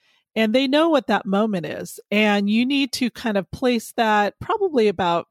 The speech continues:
two-thirds, three-fifths of the way through. It shouldn't be on the last page. And you need to write towards that. And meaning that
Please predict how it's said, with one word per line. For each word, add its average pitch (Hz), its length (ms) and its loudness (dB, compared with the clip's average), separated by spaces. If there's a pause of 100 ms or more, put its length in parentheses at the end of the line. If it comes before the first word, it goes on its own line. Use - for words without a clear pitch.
two-thirds, 202 680 0
three-fifths 208 640 0
of 196 120 -2
the 190 80 0
way 180 200 2
through. 175 680 -2 (160)
It 180 180 -4
shouldn't 233 400 0
be 202 160 0
on 180 160 -2
the 180 80 -2
last 175 380 -2
page. 175 500 -4 (600)
And 233 480 2
you 226 160 2
need 262 200 2
to 247 120 -4
write 202 380 0 (100)
towards 220 640 -2
that. - 280 -6 (300)
And 208 280 0
meaning 277 500 0
that 175 580 0